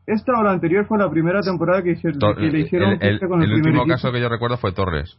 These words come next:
Speaker 2: Torres pasó del juvenil a, al primer equipo. Pero bueno, no es, no es,
Speaker 1: Tor-,
Speaker 2: no, no es
Speaker 1: Torres
Speaker 2: la
Speaker 1: jugó, Torres jugó en primera con diecinueve años.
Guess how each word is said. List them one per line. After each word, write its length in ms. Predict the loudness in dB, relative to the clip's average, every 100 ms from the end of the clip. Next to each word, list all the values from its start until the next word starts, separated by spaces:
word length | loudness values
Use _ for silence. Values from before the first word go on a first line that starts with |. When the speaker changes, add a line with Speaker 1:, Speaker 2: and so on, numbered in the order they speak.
| _
Speaker 2:
Torres 220 | -4 -4
pasó 260 | -2 -2 0
del 140 | 0 -2
juvenil 400 | -2 -2 -2 -2
a, 220 | -2 -2
al 260 | -4 -6 -6
primer 240 | -4 -6
equipo. 240 | -6 -8 -2
Pero 120 | 0
bueno, 200 | 0 -2 -6
no 120 | -6
es, 80 | -4
no 120 | -4
es, 40 | -2
Speaker 1:
Tor-, 160 | -2
Speaker 2:
no, 60 | -2
no 20 |
es 80 | -2
Speaker 1:
Torres 220 | 0 0
Speaker 2:
la 120 | 0 0
Speaker 1:
jugó, 420 | 0 0 -2 -4
Torres 280 | -8 -6 -8
jugó 260 | -4 0 0
en 140 | 2
primera 500 | 2 2 2 -2 -4
con 160 | -2 0
diecinueve 480 | 0 2 2 2 0
años. 340 | 0 -2 -2